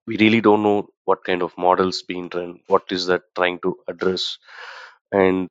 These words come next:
we might need to think of a right mix of both human intelligence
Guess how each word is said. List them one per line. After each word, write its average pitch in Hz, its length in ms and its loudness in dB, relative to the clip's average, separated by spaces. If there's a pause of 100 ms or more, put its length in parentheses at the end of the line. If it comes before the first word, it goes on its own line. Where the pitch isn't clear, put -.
(160)
we 104 200 0
might 110 300 6
need 110 220 0
to 110 80 -2
think 101 300 0
of 98 220 4 (960)
a 104 60 4
right 107 380 6
mix 101 300 -2
of 98 220 4 (200)
both 92 280 0 (120)
human 98 280 -2
intelligence 90 640 -6